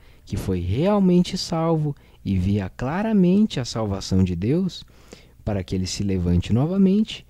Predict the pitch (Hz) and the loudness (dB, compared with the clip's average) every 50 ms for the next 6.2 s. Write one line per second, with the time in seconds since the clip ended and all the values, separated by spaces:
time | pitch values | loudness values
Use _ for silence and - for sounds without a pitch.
0 | _ _ _ - - 175 170 170 90 113 143 180 208 220 220 - - 247 226 - | _ _ _ -6 -2 0 0 2 2 2 2 2 2 2 0 -2 -4 -8 -6 -6
1 | 214 208 208 202 202 208 202 202 202 190 185 190 202 202 196 165 131 120 113 - | -4 -4 0 2 4 4 6 6 4 4 2 4 6 8 8 8 8 6 2 -2
2 | - - - - - - - - - - - - - - - 92 87 87 87 87 | -6 -8 -10 -10 -12 -18 -20 -20 -20 -20 -20 -20 -20 -6 -4 -2 -2 0 -2 0
3 | 87 92 90 - 101 95 92 87 - - 95 95 95 90 85 92 117 156 170 - | -2 -4 -4 -4 -4 -4 -4 -4 -6 -6 -4 -2 -2 -2 0 2 4 4 4 4
4 | - 185 175 175 180 175 165 165 160 - - _ _ - _ - 90 85 - - | 2 4 4 6 4 4 4 2 -2 -4 -8 _ _ -20 _ -10 -8 -8 -4 -2
5 | 98 92 87 - - - 135 156 - - 185 - - - 175 147 117 107 95 85 | -2 -2 -2 -6 -4 -4 -4 -4 -4 -6 -8 -8 -2 0 2 4 4 4 4 2
6 | - - - | 0 -4 -14